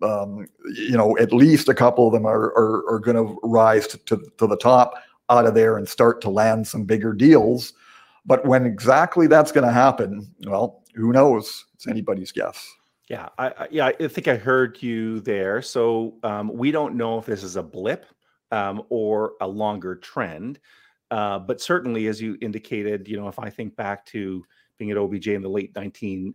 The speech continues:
Speaker 2: uh, nineties and early two thousands, I mean, uh,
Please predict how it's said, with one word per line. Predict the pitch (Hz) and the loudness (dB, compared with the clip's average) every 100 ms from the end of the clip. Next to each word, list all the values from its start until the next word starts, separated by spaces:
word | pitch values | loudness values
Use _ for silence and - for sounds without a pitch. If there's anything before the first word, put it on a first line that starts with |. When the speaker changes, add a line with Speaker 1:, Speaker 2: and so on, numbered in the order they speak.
| - | -8
Speaker 2:
uh, | 95 90 92 | -6 -6 -4
nineties | 104 101 98 110 101 98 | -4 -4 -4 -6 -6 -8
and | 90 | -6
early | 104 95 90 | -6 -6 -8
two | - | -10
thousands, | - 131 127 101 95 95 98 | 0 2 2 -2 -10 -10 -8
I | |
mean, | 95 92 90 _ _ _ - | -8 -8 -10 _ _ _ -2
uh, | 107 | 0